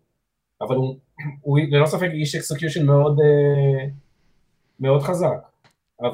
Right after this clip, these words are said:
אז אתה מסתכל, ואז כל ההשוואות האלה ל-, לצ'רצ'יל, זה, זה עוד פעם, זה חוזר לנקודה שהתחלנו עם, עם רעיון ואקסקיושן. האקסקיושן הוא לא פחות חשוב מה-,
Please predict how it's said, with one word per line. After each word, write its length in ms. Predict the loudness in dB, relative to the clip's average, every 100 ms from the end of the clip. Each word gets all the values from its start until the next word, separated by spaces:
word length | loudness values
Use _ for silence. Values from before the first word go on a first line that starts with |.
| -6
אז 80 |
אתה 100 | -8
מסתכל, 440 | -6 -2 0 2 0 -4 _ _ _ _ _ _ _ _ _ _
ואז 200 | -10 -8
כל 140 | 0
ההשוואות 320 | 0 2 0 2
האלה 180 | 0
ל-, 400 | 2 2 0 -4
לצ'רצ'יל, 640 | -8 -6 -6 -4 -6 -4 -6 -12 _ _
זה, 140 | -8 -8
זה 140 | -2 0
עוד 140 | 2
פעם, 180 | 0 -2
זה 60 | -4
חוזר 260 | -2 0
לנקודה 360 | 2 0 2 2
שהתחלנו 420 | 2 0 0 2
עם, 240 | 0 -4 -8 _ _ _ _ _ -2
עם 140 | 0
רעיון 320 | 4 4 6 4
ואקסקיושן. 680 | 2 -2 -2 -2 0 -2
האקסקיושן 420 | -2 -6 -10 -8 -4
הוא 120 | -2
לא 80 | -2
פחות 220 | -2 -4
חשוב 320 | -4 -6 -4
מה-, 800 | 0 0 2 2 2 2 2 2